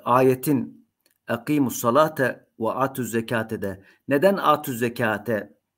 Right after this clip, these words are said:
şey değil, e, zekat verin değil de "arının" demektir. Atu verin anlamına, e,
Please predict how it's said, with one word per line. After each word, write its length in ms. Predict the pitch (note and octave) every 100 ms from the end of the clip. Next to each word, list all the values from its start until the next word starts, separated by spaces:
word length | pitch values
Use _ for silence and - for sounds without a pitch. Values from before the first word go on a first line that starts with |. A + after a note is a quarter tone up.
| _ -
şey 300 | - A#2 G#2
değil, 320 | G2+ F2 E2 - _ _ -
e, 280 | F#2+ E2+ E2+
zekat 460 | A2+ A#2 - -
verin 280 | C3 A#2 A2+
değil 260 | A2+ B2 A2+
de 260 | G2 - -
"arının" 680 | C3+ E3 E3 A#2+ G2+ - _ -
demektir. 480 | F2+ E2+ - F#3+ - - _ _ _ _
Atu 720 | D3 D3+ G#3 - F#3+ E3 - - _ -
verin 420 | B2 D3+ E3 D3+
anlamına, 800 | C#3 C3 C3+ C3 C3+ B2+ A2+ - _ _ _ _ _
e, 340 | A2 G#2+ -